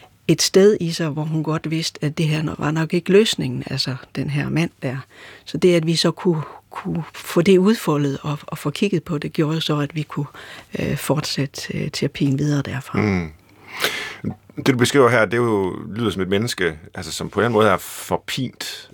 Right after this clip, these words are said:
Speaker 1: Ja.
Speaker 2: øh, som ikke er tilfreds med sin, øh, situation. Men man kunne jo også sige, jamen, mennesker er, er forskellige. Nogen
Speaker 1: Bestemt.
Speaker 2: er bare bedre til at, hvad ved jeg, danne relationer og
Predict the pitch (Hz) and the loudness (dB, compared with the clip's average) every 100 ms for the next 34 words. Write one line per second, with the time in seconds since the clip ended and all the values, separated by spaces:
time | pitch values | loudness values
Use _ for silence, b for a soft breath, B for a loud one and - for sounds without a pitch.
0 | - 208 87 85 85 92 101 104 92 - | -2 0 2 -2 -2 0 0 0 -4 0
1 | 107 - 85 85 - 85 80 82 82 78 | 0 0 -6 -6 -6 -4 -4 -4 -6 -6
2 | 76 107 80 - 120 - B B B B | -6 -4 -4 0 -2 -2 B B B B
3 | B - - 107 107 104 98 87 82 82 | B -18 -4 2 4 4 2 -2 -6 -2
4 | 101 101 95 135 - 139 120 107 101 92 | -2 2 2 2 2 -2 0 0 2 0
5 | 80 - - 82 95 - 92 82 - 85 | -2 -8 -8 -4 -4 0 0 -2 -2 -4
6 | 82 - - 117 131 90 71 80 95 117 | -4 -8 -2 0 0 -2 -2 0 0 0
7 | 107 - 80 95 107 87 - _ - 82 | 0 2 2 4 2 -2 -8 _ -6 -2
8 | 110 131 - 85 95 95 87 76 62 55 | 0 0 0 0 0 -2 -2 -2 -2 -8
9 | 76 - _ - 101 76 78 95 - 85 | -14 -20 _ -2 0 2 2 0 0 0
10 | 80 78 80 90 85 - 139 - 95 87 | 0 -6 -2 0 0 0 0 0 -4 -2
11 | - 80 | -2 -4